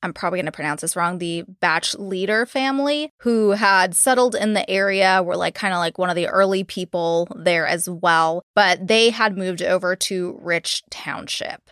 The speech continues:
And as you guys can imagine, things weren't always documented the greatest during this time. So I'll let you be the judge on however you think this name came about. I like the one of the four bachelors, <laughs> personally.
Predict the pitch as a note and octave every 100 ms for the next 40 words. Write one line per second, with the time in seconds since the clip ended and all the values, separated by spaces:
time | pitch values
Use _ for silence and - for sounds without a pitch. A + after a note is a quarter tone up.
0 | - F3+ E3 D#3 F3+ E3+ - - A3 G3+
1 | G#3 G#3 F#3+ G#3 F#3 D#3 D#3+ F#3 G3 G#3
2 | A#3+ A#3 F#3+ G3 F3 - - F#3 G3 G#3
3 | A#3+ B3 C4 B3+ C#4 C4+ - - A#3 B3
4 | A#3+ B3 B3+ - - - A#3+ A#3+ B3 A#3+
5 | - - C4 C#4+ D#4+ D#4 F4 A#4 B4+ C#4
6 | E3+ C#3+ D#3 D#3 C#3 D#3+ - - A3 G3+
7 | G3+ F#3 E3+ E3+ F#3 D3+ - F3+ - C#3
8 | C#3+ E3 C#3+ A#2+ - - - - B3 C#4
9 | C4 F#3+ F#3 - E3+ D#3+ D#3+ - E3+ D#3+
10 | D3+ D3 - - - F#3+ C4 A#3 - D#4+
11 | D4+ D4 C4 - G3 E3+ - - - -